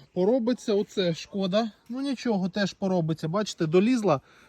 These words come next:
побачила соти, що там більше нічого немає і все. І далі не чіпала. Ну і з цієї сторони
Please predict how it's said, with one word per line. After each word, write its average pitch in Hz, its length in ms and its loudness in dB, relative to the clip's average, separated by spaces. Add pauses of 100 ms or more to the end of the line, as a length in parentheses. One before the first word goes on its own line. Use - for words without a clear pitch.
побачила 190 560 4
соти, 247 340 -2
що 170 140 -8
там 196 200 -2
більше 185 280 -4
нічого 175 360 -4
немає 185 340 -6
і 160 40 -4
все. 127 300 -8 (720)
І 143 80 -4
далі 202 340 0
не 180 220 4
чіпала. 139 640 -2 (1040)
Ну 214 140 0
і 208 40 2
з 160 60 -2
цієї 175 380 0
сторони 160 560 0